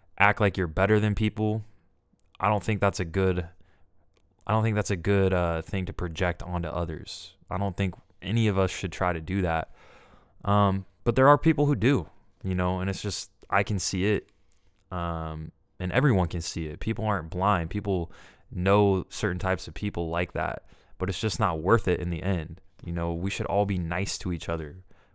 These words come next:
We should all show mutual respect. Now, there's certain things like, yes, certain people, they do certain things where you lose respect for them, and that's okay.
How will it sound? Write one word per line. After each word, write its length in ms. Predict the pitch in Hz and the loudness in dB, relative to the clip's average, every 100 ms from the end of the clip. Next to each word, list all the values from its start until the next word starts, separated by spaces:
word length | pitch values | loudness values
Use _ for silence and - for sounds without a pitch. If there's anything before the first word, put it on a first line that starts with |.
| - | -8
We 80 | |
should 140 | - 104 | -6 -2
all 300 | 95 98 92 | 2 2 0
show 420 | - 98 92 85 | 0 2 2 0
mutual 360 | 104 110 - 104 | -2 -2 0 -2
respect. 640 | 95 90 - 95 85 - - - - - - - | -2 -4 -2 0 0 -6 -20 -20 -20 -20 -20 -4
Now, 100 | 113 | 0
there's 180 | 131 - | 2 4
certain 340 | - 175 151 | 4 6 4
things 440 | - 143 135 123 104 | 4 4 6 4 4
like, 280 | 101 98 - - | 4 4 -4 -4
yes, 360 | 101 110 87 | 2 4 4
certain 340 | - - 117 117 | 2 0 0 0
people, 600 | - 127 120 117 113 - - - | 2 2 4 2 2 -2 -16 -4
they 100 | 101 | -4
do 220 | 87 113 | 2 2
certain 380 | 110 - 98 101 | 2 0 0 0
things 380 | 104 104 101 92 | 0 0 0 0
where 420 | 92 90 85 82 - _ _ | 0 2 0 -4 -10 _ _
you 140 | 117 110 | -4 2
lose 300 | 120 139 98 | 4 4 2
respect 400 | 92 - 87 - | -2 0 -2 -2
for 140 | 85 | -8
them, 300 | 82 73 73 - - | -8 -10 -14 -18 -8
and 120 | 95 | -4
that's 200 | 101 - | -2 -2
okay. 480 | 101 - 92 78 | -6 -2 -2 -2